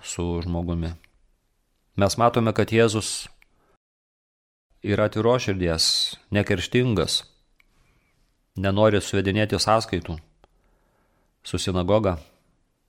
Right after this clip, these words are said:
nenori kažką tai įrodyti. Jėzus yra kitoks žmogus negu daugelis.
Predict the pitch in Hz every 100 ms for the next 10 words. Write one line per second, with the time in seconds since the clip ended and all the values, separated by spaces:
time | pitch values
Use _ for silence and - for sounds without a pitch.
0 | _ _ _ _ _ _ _ _ _ -
1 | 95 95 107 104 95 - 98 92 92 95
2 | 110 98 - 90 90 90 90 90 98 117
3 | 113 98 101 107 104 92 _ _ _ _
4 | _ _ _ _ _ _ _ _ _ _
5 | _ - 92 107 - 110 82 87 87 87
6 | 95 95 98 98 92 101 92 82 -